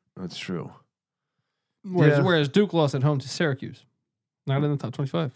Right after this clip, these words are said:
Speaker 1: Right.
Speaker 2: All right, but
Speaker 1: Fair point.
Speaker 2: Ver-, uh, Ver-, Ver-, Veranova, Villanova, though, at twenty-two,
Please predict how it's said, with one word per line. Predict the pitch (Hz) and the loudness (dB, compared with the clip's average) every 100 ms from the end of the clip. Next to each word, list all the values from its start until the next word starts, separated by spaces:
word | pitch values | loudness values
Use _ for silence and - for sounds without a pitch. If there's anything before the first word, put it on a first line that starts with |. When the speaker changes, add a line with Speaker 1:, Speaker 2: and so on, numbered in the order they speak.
| - | -8
Speaker 1:
Right. | 92 50 - - _ - - _ _ _ _ _ _ _ _ _ _ _ _ _ _ - | -6 -6 -8 -12 _ -20 -20 _ _ _ _ _ _ _ _ _ _ _ _ _ _ -2
Speaker 2:
All | 180 | 2
right, | 160 120 147 | 2 0 -4
but | |
Speaker 1:
Fair | 123 156 | -2 -2
point. | 92 76 - - - 147 | -2 -6 -8 -16 -12 0
Speaker 2:
Ver-, | 208 208 - | 2 2 0
uh, | 151 120 151 135 | -6 -4 -4 -4
Ver-, | 120 120 156 - | -8 -2 0 -2
Ver-, | 131 147 196 196 160 | -2 2 4 4 2
Veranova, | 135 202 220 175 160 139 143 | 2 2 4 4 2 2 0
Villanova, | 139 175 233 180 151 147 139 - | 2 2 4 4 4 2 0 0
though, | 143 | 2
at | 127 | 2
twenty-two, | - 170 147 - 160 151 | 0 0 0 2 4 4